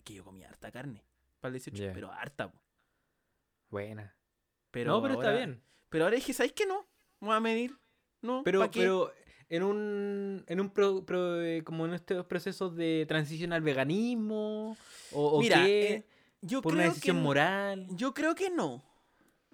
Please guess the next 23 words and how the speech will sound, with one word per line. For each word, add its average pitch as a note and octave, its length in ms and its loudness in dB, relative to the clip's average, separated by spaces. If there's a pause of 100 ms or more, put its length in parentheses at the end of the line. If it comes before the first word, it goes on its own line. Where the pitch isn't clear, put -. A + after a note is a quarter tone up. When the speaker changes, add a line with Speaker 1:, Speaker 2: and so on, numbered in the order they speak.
(540)
Speaker 1:
Yo F#3+ 100 -10
creo A#3+ 160 -4
que B3+ 120 -4
no, C#3+ 320 -6
pero E3+ 200 -2
como F3 160 -2
mi F3 100 -2
hermana G3+ 300 0
se A#3+ 80 -4
hizo B3+ 120 -2
vegetariana, G#3+ 800 -2 (1000)
como F3 260 -6
que D#3+ 1160 0
ya G3 140 -4
casi C4 240 -6
no B3 120 -2
comemos A3+ 340 -6
carne F4 300 -6
en E4 100 -4
la B3 80 2
semana, G#3 420 0
sobre D3 260 -4
todo. A#2+ 200 -10